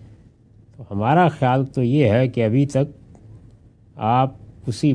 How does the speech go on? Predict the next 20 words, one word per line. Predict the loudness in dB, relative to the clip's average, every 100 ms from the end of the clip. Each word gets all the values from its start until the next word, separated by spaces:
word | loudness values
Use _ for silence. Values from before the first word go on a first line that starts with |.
| 0
پرانے | -2 0 0 -2
خط | -2 -6 -6 -8
میں | -6
مبتلا | -8 -12 -12 -10
ہیں۔ | -10 -14 -20 -20 -20 -20 -20 -20 -20 _ _ _ _ _
یعنی | -6 -2 0 2
یہ | 2 2
کوئی | 2 2 2
خوشبو | -4 -2 0 2
نہیں | 4 4 4
ہے | 2 -2 -10 -20 -18 -10
بلکہ | -6 -4 -2
ایک | 0 0 -2 -2
ذہنی | 2 4 6 4 2
احساس | -2 0 4 4 2
ہے۔ | -6 -6 -14 -20 -20 -20 -20 -20 -20 _ _ _ _ _ -10
لمبے | 0 2 4 4
عرصے | 4 0 0 0
تک | 2 -2 -4 -10 -20 -18 -10
جب | -8